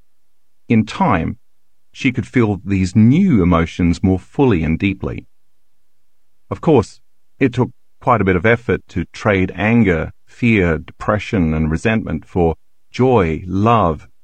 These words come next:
gratitude, and freedom, but Anna never gave up. She knew that those elevated emotions would release more than a thousand different chemicals that would repair and restore her body, and she went for it.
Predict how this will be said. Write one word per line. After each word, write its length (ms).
gratitude, 640
and 160
freedom, 480
but 180
Anna 460
never 320
gave 280
up. 200
She 260
knew 380
that 200
those 300
elevated 560
emotions 600
would 160
release 440
more 560
than 160
a 80
thousand 800
different 360
chemicals 640
that 160
would 160
repair 680
and 140
restore 500
her 100
body, 460
and 180
she 360
went 260
for 220
it. 80